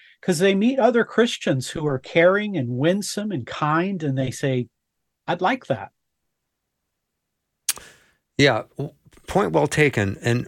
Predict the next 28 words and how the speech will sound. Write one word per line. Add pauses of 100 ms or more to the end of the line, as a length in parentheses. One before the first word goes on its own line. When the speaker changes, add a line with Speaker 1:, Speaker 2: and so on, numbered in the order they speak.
Speaker 2:
when
we, (380)
as
we're
just
wrapping
up
our
time,
Ken, (220)
um, (880)
it, (800)
this
is
important, (140)
I
believe, (100)
in
our (200)
faith (340)
journey
to (380)
say, (180)
"I
need
to
be (260)
kind